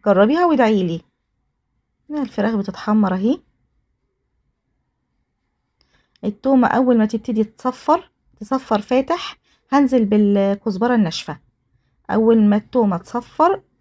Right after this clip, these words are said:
فاتح خالص، ننزل بالكزبرة الناشفة. الخطوة دي مهمة جدًا. خلاص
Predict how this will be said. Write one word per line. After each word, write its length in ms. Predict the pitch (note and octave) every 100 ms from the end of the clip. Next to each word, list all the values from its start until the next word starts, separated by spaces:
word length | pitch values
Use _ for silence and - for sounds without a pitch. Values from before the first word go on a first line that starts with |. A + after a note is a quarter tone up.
| _
فاتح 320 | - A#3 A#3+
خالص، 480 | - B3+ D4 F#4+ -
ننزل 240 | C4 B3+ G#3
بالكزبرة 480 | A3 G#3+ G3 B3
الناشفة. 440 | A#3+ G3+ - - E3 _ _ _ _ _
الخطوة 260 | - G#3 A3+
دي 100 | A#3
مهمة 360 | A#3 B3 B3+
جدًا. 460 | A#3 A#3+ - D#3+ D#3+ - _ _ _ _ _ _
خلاص 540 | - D#3+ A#3+ F4 -